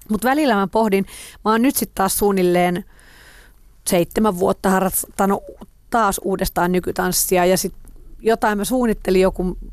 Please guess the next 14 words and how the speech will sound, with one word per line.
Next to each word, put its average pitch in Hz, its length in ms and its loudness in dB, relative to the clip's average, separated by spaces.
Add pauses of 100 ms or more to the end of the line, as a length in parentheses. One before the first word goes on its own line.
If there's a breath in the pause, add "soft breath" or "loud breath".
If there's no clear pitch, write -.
mut 196 180 -10
tuli 180 280 2 (680)
tota, 190 400 0 (760)
yksi - 560 -4
Lissu 220 440 2
ja 180 160 2
Mäh-nimisen 180 840 0
biisin 180 340 2
s-, - 140 -4 (140)
video, 196 400 2
niin 175 220 -4
siinä 233 420 2
mä 180 80 0
sit, - 180 -4